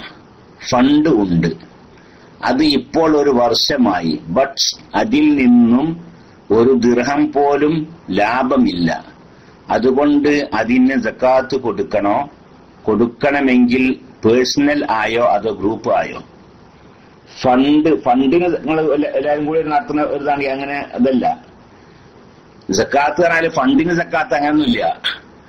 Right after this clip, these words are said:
ആ, ആ ഫണ്ടിൽ നിങ്ങളുടെ, നിങ്ങളുടെ നിക്ഷേപം ഉണ്ടല്ലോ, നിങ്ങളുടെ നിക്ഷേപം നിസാബ് തികയുന്നത് ഉണ്ട് എങ്കിലും,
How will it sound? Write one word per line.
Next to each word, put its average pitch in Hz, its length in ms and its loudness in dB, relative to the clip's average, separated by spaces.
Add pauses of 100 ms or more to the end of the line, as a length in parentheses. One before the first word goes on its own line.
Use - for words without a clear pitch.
(460)
ആ, 101 60 -4
ആ 139 400 -2
ഫണ്ടിൽ 151 540 2
നിങ്ങളുടെ, 180 720 0 (200)
നിങ്ങളുടെ 175 680 2
നിക്ഷേപം 165 460 -2
ഉണ്ടല്ലോ, 104 240 -2
നിങ്ങളുടെ 135 300 0
നിക്ഷേപം 143 460 -2
നിസാബ് 131 480 0
തികയുന്നത് 120 440 -2
ഉണ്ട് 110 280 -4
എങ്കിലും, 101 580 -6